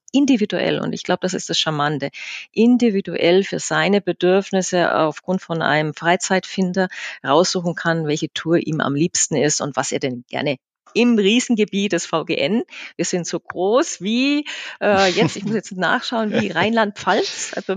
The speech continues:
Speaker 2: Oh,
Speaker 1: jetzt dann
Speaker 2: aha,
Speaker 1: zukünftig,
Speaker 2: aha.
Speaker 1: äh, und es steht an neunter Stelle im Bundesranking.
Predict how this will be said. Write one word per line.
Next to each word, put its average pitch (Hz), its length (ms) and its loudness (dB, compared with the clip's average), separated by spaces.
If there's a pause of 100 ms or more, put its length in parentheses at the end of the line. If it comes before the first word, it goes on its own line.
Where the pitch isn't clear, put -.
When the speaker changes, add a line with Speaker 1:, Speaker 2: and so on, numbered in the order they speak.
Speaker 2:
Oh, 202 120 4
Speaker 1:
jetzt - 180 0
dann 220 100 2
Speaker 2:
aha, 226 60 -4
Speaker 1:
zukünftig, 262 580 0
Speaker 2:
aha. 190 960 2
Speaker 1:
äh, - 20 0
und 170 160 -6
es 165 80 -6
steht 160 180 -4
an 156 100 -2
neunter 175 260 0
Stelle 175 340 2
im 214 180 0
Bundesranking. 240 1120 0